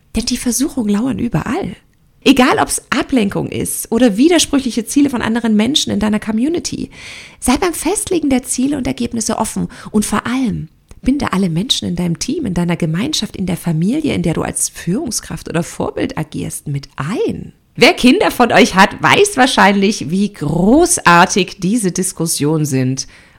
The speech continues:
Wohin geht es in den Urlaub? Jetzt unter Corona ist die Auswahl natürlich selektiert. Aber einer will in die Berge, der andere ans Meer, der nächste will Städtetour und der andere will gar nicht von zu Hause los.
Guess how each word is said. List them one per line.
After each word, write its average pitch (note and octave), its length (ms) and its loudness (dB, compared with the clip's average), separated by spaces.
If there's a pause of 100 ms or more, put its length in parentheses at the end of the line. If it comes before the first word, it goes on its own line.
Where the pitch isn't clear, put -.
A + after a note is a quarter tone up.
Wohin F3 640 0 (180)
geht B2+ 320 -4
es - 300 -4
in C3 180 -2
den B2 220 -8
Urlaub? - 440 -10 (440)
Jetzt - 360 2
unter B3+ 200 0
Corona G#3+ 380 2
ist - 280 0
die - 80 6
Auswahl D#3 320 4
natürlich E3 380 0
selektiert. C3+ 520 0 (360)
Aber C#4 240 6
einer C#4+ 260 4
will A#3 100 4
in G#3+ 100 2
die A#3 100 2
Berge, E3+ 260 2
der A3 160 4
andere C4+ 240 2
ans - 220 -2
Meer, F#3+ 160 2
der A3 100 6
nächste D4+ 320 4
will C#4 80 4
Städtetour G#3+ 580 2 (260)
und A3 160 4
der - 120 4
andere D#3 400 2
will D#3+ 140 2
gar D3 240 -2
nicht D3+ 180 0
von C3+ 240 -4
zu C#3+ 280 -6
Hause C#3 280 0
los. C3 460 2